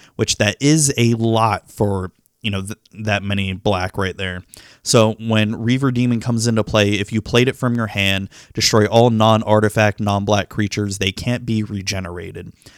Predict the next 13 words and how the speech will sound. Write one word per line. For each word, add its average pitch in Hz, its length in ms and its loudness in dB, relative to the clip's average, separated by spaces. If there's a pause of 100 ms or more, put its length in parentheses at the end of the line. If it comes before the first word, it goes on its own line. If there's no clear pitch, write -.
(200)
So 117 180 4
there's 117 320 6
a 113 120 6
bit 117 180 4
of 113 100 2
a 113 40 0
damnation 104 720 -2
for 98 160 -4
you 101 200 0
with 101 380 -2
eight 101 220 -4
cost. - 500 -8 (380)
Um, 92 340 -2